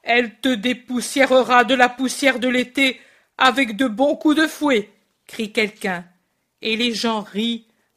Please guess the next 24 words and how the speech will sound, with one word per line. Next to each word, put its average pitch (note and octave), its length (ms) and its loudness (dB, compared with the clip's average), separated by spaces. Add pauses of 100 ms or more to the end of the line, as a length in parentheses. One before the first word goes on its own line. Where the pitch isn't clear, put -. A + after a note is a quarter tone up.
alors A3+ 600 -2
qu'Élie A#3+ 420 -4
pousse - 440 -6
un A#3+ 100 -2
cri A#3+ 260 -6
de A3+ 100 -4
douleur, A#3 440 0 (580)
comme C4 240 0
si B3+ 320 -6
déjà D4+ 420 0
il A3 160 -6
sentait B3 400 -4
le A#3 140 -2
fouet. A3+ 460 -6 (720)
Et C4 120 0
il B3+ 180 0
gémit. « A#3+ 500 -4 (400)
Je - 280 -12
suis F#4+ 360 0
vieux, D4+ 460 -2 (460)
perclus D#4+ 500 4
de C#4 160 -4
douleur. D#4+ 560 2 (540)
Hélas ! » F4+ 880 2